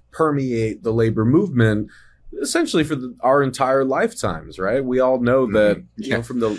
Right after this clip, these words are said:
Speaker 1: late seventies, early eighties on, labor, organized labor in this country has been on a nosedive decline to the point that we are barely hovering above ten percent union density in this country, six percent in the private sector, which is frankly abysmal.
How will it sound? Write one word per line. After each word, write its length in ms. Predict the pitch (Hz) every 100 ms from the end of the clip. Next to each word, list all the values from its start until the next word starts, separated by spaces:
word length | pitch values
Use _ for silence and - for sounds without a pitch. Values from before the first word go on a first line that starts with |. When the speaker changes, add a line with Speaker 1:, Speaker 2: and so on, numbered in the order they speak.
| 110
Speaker 1:
late 220 | 139 127
seventies, 560 | - 147 143 135 127 120
early 300 | 127 127 123
eighties 380 | 135 127 120
on, 520 | 110 139 185 123 117 113
labor, 520 | 113 139 139 127 117
organized 420 | 123 151 143 117
labor 160 | 127 127
in 60 | 120
this 120 | 104
country 380 | 139 135 123 107
has 140 | 95
been 500 | - 117 117 110 - - - -
on 180 | 110 113
a 60 |
nosedive 640 | 113 117 120 110 110 107 95
decline 440 | 107 165 165 151
to 60 | 127
the 100 | 113
point 320 | - 123 113
that 80 | 113
we 160 | 117
are 80 | 110
barely 400 | 107 113 110 104
hovering 400 | 101 110 107 104
above 300 | 95 104 92
ten 200 | 120 110
percent 380 | 104 - 110 104
union 320 | 110 113 101
density 380 | 107 107 107 104
in 100 | 104
this 140 | 95
country, 560 | - 139 123 123 120 113 - -
six 340 | - 156 151
percent 460 | - 117 127 117 107
in 120 | 110
the 80 | 95
private 440 | - 135 123 120
sector, 420 | - 120 113 120
which 220 | 107 98
is 80 | 95
frankly 560 | - 117 110 107 104 101
abysmal. 720 | 107 98 196 208 120 92 90